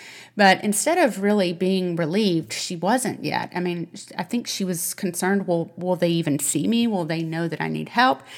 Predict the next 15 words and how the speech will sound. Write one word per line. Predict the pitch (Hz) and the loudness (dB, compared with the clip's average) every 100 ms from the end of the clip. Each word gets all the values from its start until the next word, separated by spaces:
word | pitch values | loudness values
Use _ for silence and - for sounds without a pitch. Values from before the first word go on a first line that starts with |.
| - - - | -18 -18 -8
And | 180 175 | -4 0
then | 247 359 269 269 - | 2 4 2 0 -2
if | 208 | -6
they | 190 | -6
do, | 170 240 339 269 214 | -6 -4 0 2 2
is | 190 180 | 0 -2
it | 185 - | -4 -4
a | 185 | -4
nice | 170 160 185 | -2 -2 -4
person? | - 226 285 - 139 | -4 -4 -2 -4 -4
Is | 143 | -6
it | - | -6
gonna | - 196 | -4 0
be | 214 | 0
someone | 208 - 208 208 208 202 | 0 0 2 4 4 2